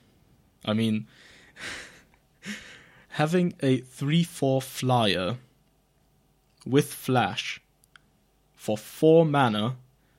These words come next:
only one of which is white, is already way above curve. And then you also get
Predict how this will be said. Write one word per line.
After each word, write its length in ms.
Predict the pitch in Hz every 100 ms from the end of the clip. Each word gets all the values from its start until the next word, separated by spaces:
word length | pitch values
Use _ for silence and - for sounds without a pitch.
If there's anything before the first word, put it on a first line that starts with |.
| _
only 240 | 117 117 117
one 260 | 113 151
of 160 | 190 -
which 160 | 135 -
is 280 | 123 110 -
white, 460 | 113 104 - - - _ _ _ _ _ _ _
is 240 | - 101 - -
already 580 | 120 113 104 104 101 -
way 320 | 107 98 98
above 280 | - 104 -
curve. 420 | - 104 104 - _ _ _ - _
And 200 | 107 104 -
then 460 | 143 160 170 156 - - _ _ _ _
you 180 | 131 -
also 420 | 196 175 - 117
get 600 | 110 110 110 - - -